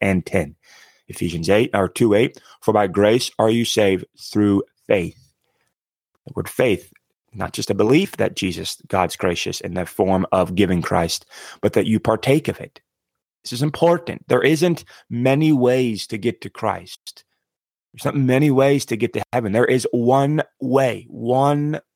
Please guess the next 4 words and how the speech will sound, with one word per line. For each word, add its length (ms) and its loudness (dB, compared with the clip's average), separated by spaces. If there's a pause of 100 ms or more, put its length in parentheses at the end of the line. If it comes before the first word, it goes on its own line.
one 580 0 (100)
way, 520 2 (220)
one 380 2
person. 580 -6